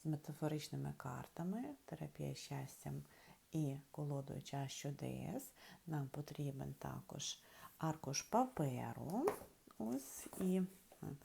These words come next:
ручка, також ці колоди. І ми зараз, е, будемо з вами формувати здорове відношення з тілом, усвідомлення емоційних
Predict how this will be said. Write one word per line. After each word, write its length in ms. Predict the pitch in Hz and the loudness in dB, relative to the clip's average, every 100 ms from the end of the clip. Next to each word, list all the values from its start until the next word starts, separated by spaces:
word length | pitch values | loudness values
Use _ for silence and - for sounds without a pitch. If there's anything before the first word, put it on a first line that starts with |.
| - - - - | -10 -2 0 0
ручка, 680 | - 135 - - - 220 349 - - - - - - - - - | 0 -2 -2 -2 6 8 8 4 -12 -20 -18 -18 -16 -16 -18 -4
також 460 | 160 151 147 - - | -4 -2 -4 -6 -6
ці 140 | - 151 | -6 -6
колоди. 760 | - 139 127 127 131 220 330 - - - - - - - | -4 -4 -4 -2 0 2 2 0 -12 -16 -16 -16 -16 -6
І 240 | 226 277 294 185 | -2 -2 0 2
ми 280 | 175 190 | 4 2
зараз, 580 | 208 156 160 180 175 - 160 | 2 0 0 0 -4 -6 -4
е, 40 | 151 147 147 147 147 151 | -2 0 0 -2 -2 -2
будемо 380 | 160 156 147 143 | -2 0 0 0
з 100 | 147 | 0
вами 300 | 147 143 139 | 0 2 0
формувати 800 | 165 156 151 143 139 139 - 147 | 2 2 2 0 -2 -4 -4 -4
здорове 380 | 147 156 147 | 2 2 2
відношення 800 | 143 151 151 143 - 156 151 156 - | 0 0 0 0 -2 -2 -4 -4 -8
з 80 | - - | -14 -4
тілом, 480 | 139 131 147 254 330 | -2 0 0 0 -2
усвідомлення 640 | 170 165 147 151 143 143 | -4 -2 2 2 2 2
емоційних 680 | 143 147 147 - 139 139 | 0 0 -2 -4 -2 -2